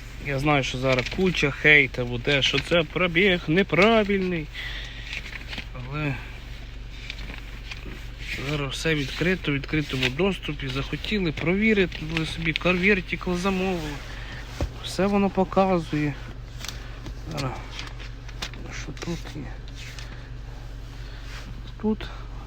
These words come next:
на Рено вона обслуговувалась. Так, в вісімнадцятому році було сто шістнадцять пробігу, а тут ще якийсь запис двадцять шостого нуль сьомого.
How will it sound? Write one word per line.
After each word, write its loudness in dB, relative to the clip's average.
на 4
Рено 8
вона 6
обслуговувалась. 2
Так, 6
в -4
вісімнадцятому 4
році 0
було 2
сто 0
шістнадцять 0
пробігу, 4
а 4
тут -2
ще 0
якийсь 0
запис 2
двадцять 4
шостого -2
нуль 2
сьомого. 2